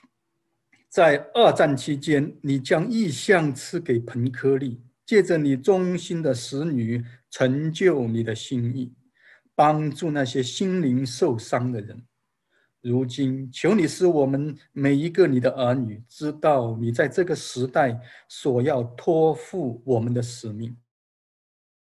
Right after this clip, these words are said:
使我们不仅知道使命，我们也能够肩负使命，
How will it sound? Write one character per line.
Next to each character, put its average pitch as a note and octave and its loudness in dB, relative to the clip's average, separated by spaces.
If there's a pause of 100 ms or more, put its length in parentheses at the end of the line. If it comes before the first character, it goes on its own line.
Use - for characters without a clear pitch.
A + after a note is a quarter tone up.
(760)
使 - -2
我 G#3 6
们 E3+ 4
不 G3 -2
仅 G3+ 0
知 G3 0
道 G3+ 6
使 D#3+ -4
命， D#3 -2 (200)
我 C3 -8
们 B2+ -2
也 B2 0
能 B2 -2
够 B2+ -2
肩 D3 -2
负 C#3 -4
使 A#2 -10
命， B2 -4